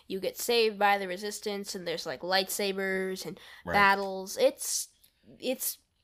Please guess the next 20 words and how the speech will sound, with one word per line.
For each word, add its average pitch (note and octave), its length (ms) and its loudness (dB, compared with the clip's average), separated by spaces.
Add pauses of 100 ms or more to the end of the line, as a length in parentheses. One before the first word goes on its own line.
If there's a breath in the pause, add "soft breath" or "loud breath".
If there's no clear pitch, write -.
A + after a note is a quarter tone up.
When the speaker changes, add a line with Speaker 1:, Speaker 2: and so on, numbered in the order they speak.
(540)
Speaker 2:
And F#2+ 100 -2
you're B2+ 160 2
in A#2+ 200 -2
it. D2+ 120 -4 (160)
Like, F2+ 200 -4
you're A2 100 0
standing A2 560 0
there, F2+ 280 0
and F#2 200 -6
there G#2 180 2
are G2+ 280 2
actual, G2+ 800 -2
like, E2 220 -8 (1160 loud breath)
stormtroopers F#2+ 1040 -4
literally G2 320 -4
standing F#2+ 380 -2
there. D2+ 240 -6
Speaker 1:
Yeah, A3 280 4
Speaker 2:
And F#3 80 -2
Speaker 1:
they're, G#3 240 0